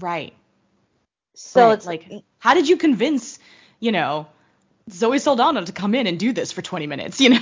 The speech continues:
Speaker 1: <laughs>
Speaker 2: It,
Speaker 1: You know?
Speaker 2: exactly. It's like, what did you say to Jennifer Garner? 'Cause, like, she's, you know, she's in the movie, but not really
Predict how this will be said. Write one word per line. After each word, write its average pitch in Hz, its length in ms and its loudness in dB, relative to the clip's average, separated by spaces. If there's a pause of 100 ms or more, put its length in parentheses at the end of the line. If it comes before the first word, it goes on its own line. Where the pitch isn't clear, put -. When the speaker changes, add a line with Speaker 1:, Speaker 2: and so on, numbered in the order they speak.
Speaker 1:
<laughs> - 80 -2
Speaker 2:
It, 285 120 6
Speaker 1:
You - 60 -12
know? 320 120 6
Speaker 2:
exactly. 311 440 4
It's 240 180 2
like, 262 140 0
what 320 180 -2
did 679 160 -10
you 622 100 -4
say 480 320 -2
to 330 60 -6
Jennifer 370 380 -4
Garner? 233 580 0 (180)
'Cause, 214 260 -2
like, 196 400 6
she's, 403 600 -2 (140)
you 247 140 -4
know, 190 180 2
she's 214 480 -10
in - 200 2
the 480 60 4
movie, 185 640 2 (680)
but 480 160 6
not 415 240 4
really 480 520 6